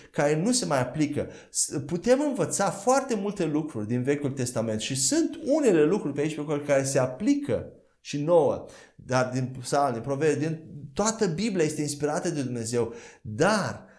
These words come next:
în, uh, sunt și lucruri care se aplică numai în Noul Testament. Și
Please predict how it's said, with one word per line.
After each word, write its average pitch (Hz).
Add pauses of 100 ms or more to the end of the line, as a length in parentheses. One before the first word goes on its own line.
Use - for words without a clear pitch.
(180)
în, 143
uh, 123
sunt 196
și 165
lucruri 175
care 127
se 131
aplică 147
numai 127
în 123
Noul 110
Testament. 104
Și 139